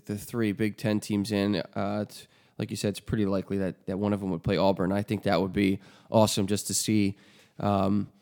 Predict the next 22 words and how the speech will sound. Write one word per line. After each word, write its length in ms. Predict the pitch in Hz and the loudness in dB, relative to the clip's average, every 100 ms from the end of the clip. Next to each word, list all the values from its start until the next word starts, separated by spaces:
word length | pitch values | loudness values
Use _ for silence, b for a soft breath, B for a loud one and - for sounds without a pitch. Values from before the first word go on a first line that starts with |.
| b b b - | b b b -12
th-, 120 | - - | -8 0
those 180 | 107 | 0
two 160 | - 127 | 2 0
conferences 520 | - 98 98 98 95 | 2 0 0 -4 -6
play 200 | - 107 | -2 0
each 140 | 101 101 | 2 0
other. 100 | 101 | 0
Like 220 | 98 98 | -2 -4
you 60 | |
said, 160 | 98 104 | 0 0
it's 100 | 95 | 0
a 40 | |
shame 220 | 95 113 107 | 2 4 4
we 80 | |
didn't 120 | 104 98 | 4 0
get 100 | 101 | -4
to 60 | |
see 160 | - 104 | -4 -2
it 160 | 101 - | -2 -2
in 80 | |
the 60 | 98 | -8
playoff, 480 | - 107 101 95 | -2 0 2 2